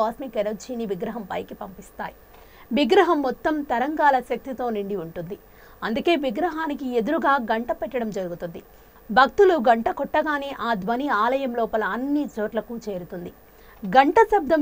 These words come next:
వినగానే విగ్రహం పైనున్న శక్తి నేరుగా గంటకు తగిలి, ఆ ధ్వని చేరిన అన్ని చోట్లకు కాస్మిక్ ఎనర్జీ చేరుతుంది. ఇలా గుడి మొత్తం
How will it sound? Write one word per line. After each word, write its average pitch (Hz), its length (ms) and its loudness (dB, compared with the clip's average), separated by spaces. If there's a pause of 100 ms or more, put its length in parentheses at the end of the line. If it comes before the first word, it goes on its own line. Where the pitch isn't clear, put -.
వినగానే 262 420 0 (120)
విగ్రహం 254 400 -4 (100)
పైనున్న 220 380 -2 (160)
శక్తి 254 280 -8 (200)
నేరుగా 262 400 0 (140)
గంటకు 208 360 -8
తగిలి, 220 300 -4 (500)
ఆ 247 60 6 (100)
ధ్వని 254 300 2
చేరిన 269 260 -2 (120)
అన్ని 269 260 -2 (100)
చోట్లకు 226 360 -2 (120)
కాస్మిక్ 233 460 -4
ఎనర్జీ 214 400 -8
చేరుతుంది. 180 480 -10 (540)
ఇలా 247 220 10 (360)
గుడి 277 180 4 (140)
మొత్తం 285 320 0